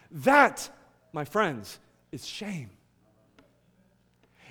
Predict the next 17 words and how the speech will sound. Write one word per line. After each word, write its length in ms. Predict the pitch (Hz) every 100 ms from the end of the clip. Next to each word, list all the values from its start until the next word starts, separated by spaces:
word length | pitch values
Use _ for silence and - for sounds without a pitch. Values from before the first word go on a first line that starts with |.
| -
Every 340 | 247 220 285 240
god 640 | 180 247 247 170 107 95 - - _ _ _ - -
outside 680 | 226 247 - - 269 311 320
of 120 | 226
the 80 | 220
God 400 | 175 247 254 247
of 140 | 202
Israel 580 | 208 247 190 185 143 139
that 160 | 175 202
you 140 | 190
long 420 | 175 180 220 240
for 360 | 208 240 240 240
and 300 | 180 170 156
want 580 | 196 156 110 - - - _ _ _ - -
will 280 | 196 180 180 -
ultimately 760 | 233 240 - 160 143 - 143
bring 640 | 123 117 143 185 190 202